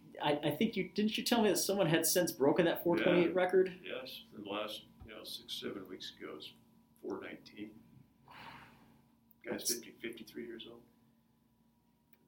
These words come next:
Speaker 1: Wow. So,
Speaker 2: Yeah.
Speaker 1: so take nine seconds off at that.
Speaker 2: Yeah. And that, my original, yeah, my, I had set out to, in,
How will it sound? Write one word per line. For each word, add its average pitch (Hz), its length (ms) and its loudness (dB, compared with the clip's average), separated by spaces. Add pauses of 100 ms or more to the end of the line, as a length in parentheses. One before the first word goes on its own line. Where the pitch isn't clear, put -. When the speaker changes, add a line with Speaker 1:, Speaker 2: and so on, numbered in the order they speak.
(560)
Speaker 1:
Wow. - 420 -6 (100)
So, 107 380 0
Speaker 2:
Yeah. 107 60 -6 (160)
Speaker 1:
so 110 440 -6
take 131 240 6
nine 143 320 6
seconds 143 480 6
off 127 220 4
at - 160 0
that. 120 180 2 (640)
Speaker 2:
Yeah. - 120 -8 (1000)
And 123 180 -4
that, - 320 -2
my 127 180 0
original, 117 680 -4
yeah, 117 160 0 (140)
my, 117 120 -4 (460)
I 120 60 -2
had 117 100 -6
set 113 180 -4
out 120 220 -2
to, 104 120 -6
in, - 360 -8